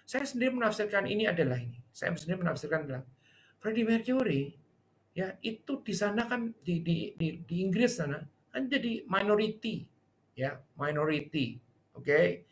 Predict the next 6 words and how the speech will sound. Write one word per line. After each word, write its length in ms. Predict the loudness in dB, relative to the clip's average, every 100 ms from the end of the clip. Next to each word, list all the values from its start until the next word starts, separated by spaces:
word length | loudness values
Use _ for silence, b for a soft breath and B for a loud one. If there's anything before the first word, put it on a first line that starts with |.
| b b
Karena 240 | -6 -2 0
dia 400 | 4 6 4 0 _ _ _ _ -20
bukan 640 | -4 4 4 4 -2 -2
bule 320 | 6 8 8
lah 240 | 6 4 4
kita 240 | 2 2